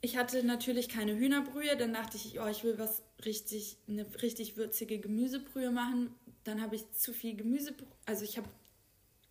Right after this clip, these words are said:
wo ich das Hähnchen und die Paprika und Zwiebeln und so drin angebraten hatte, abgelöscht mit Gemüsebrühe, damit das so ein bisschen den Geschmack von dem ganzen Zeug aufnimmt.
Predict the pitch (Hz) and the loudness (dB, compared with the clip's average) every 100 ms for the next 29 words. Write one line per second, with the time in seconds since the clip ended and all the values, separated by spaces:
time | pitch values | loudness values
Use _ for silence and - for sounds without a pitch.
0 | _ - - 226 208 208 - 240 240 240 | _ -4 0 0 0 0 0 0 2 0
1 | 208 196 220 220 226 220 214 196 180 - | 0 -4 -6 -6 -6 -6 -4 -2 -4 -6
2 | 196 196 - 247 233 220 208 196 - 185 | -10 -6 -4 0 0 0 -2 -4 -6 -4
3 | 233 240 233 214 214 214 214 214 247 247 | 0 0 -2 -6 -4 -4 -4 -4 -4 -2
4 | 226 233 233 - 196 202 220 269 269 277 | -2 -2 -4 -6 -8 -4 -2 -2 -4 -6
5 | 269 294 330 - - - - - 208 208 | -4 -2 -4 -8 -18 -20 -14 -6 -4 -2
6 | 208 220 - 208 220 220 208 196 202 - | -2 0 0 0 0 0 -2 -4 -6 -6
7 | 226 233 247 226 226 226 220 - - 233 | -8 -6 -6 -4 -6 -4 -4 -4 -4 -4
8 | 226 - 262 - 285 370 | -4 -4 -6 -2 -2 -2